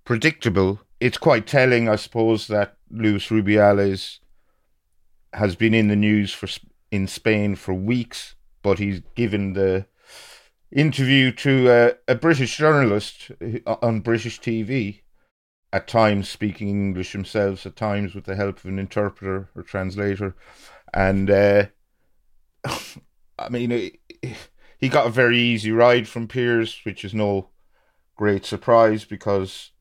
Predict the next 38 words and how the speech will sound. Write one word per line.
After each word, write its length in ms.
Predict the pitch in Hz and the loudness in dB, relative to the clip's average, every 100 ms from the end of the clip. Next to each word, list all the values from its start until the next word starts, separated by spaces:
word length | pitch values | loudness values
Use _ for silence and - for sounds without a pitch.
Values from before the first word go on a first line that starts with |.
| - | -4
Piers 280 | 110 101 95 | -2 -2 0
Morgan 400 | 107 101 95 101 | 2 2 0 -4
has, 340 | 104 98 98 | 0 0 0
we 200 | 113 123 | -2 2
know 100 | 131 | 4
what 300 | 117 113 101 | 4 2 0
Piers 280 | 107 104 95 | -2 -4 -4
Morgan 360 | 101 101 98 | -4 -4 -4
is 180 | 98 90 | -8 -4
like. 240 | 110 107 101 - | -2 -2 -2 -8
In 180 | 123 110 | -4 -4
the 80 | 104 | 0
past, 440 | 127 117 113 - | 2 4 2 -4
he's 120 | 113 | -10
called 300 | - 120 113 | 0 2 2
women 440 | 110 120 117 110 107 - _ | 2 2 2 -2 -4 -14 _
who 180 | 123 113 | 0 0
participated 920 | - 110 139 - 113 120 113 107 101 113 | -2 -2 -2 -2 0 2 4 2 -2 0
in 160 | 110 | 4
a, 160 | 107 101 - | 4 4 0
a 60 | |
march 420 | 110 113 113 110 120 | 0 2 2 0 -4
on 160 | 113 | -2
Washington 560 | 117 127 120 107 - 110 | -2 -2 -6 -8 -8 -4
after 320 | 107 - 107 | -4 -4 -10
Trump's 540 | - 120 110 104 - - _ _ _ _ - | -2 2 2 0 -10 -18 _ _ _ _ -10
inauguration, 1080 | 104 104 104 101 107 120 117 - 104 104 107 - | -4 0 0 0 -2 0 -2 -4 -6 -4 -6 -8
he, 220 | 104 101 | -6 -6
he 80 | 85 | -4
referred 420 | 101 101 113 101 | -4 -4 -2 -2
to 100 | - | -4
them 140 | 98 101 | -8 -8
as 100 | 92 | -6
rabid 480 | 95 110 101 101 | 0 2 2 -2
feminists. 760 | - - 139 98 80 - - - | -6 -4 -4 -4 -8 -14 -20 -6
So, 280 | 104 82 78 | -4 -4 -4
you 120 | 117 | -2
know, 200 | 90 | -4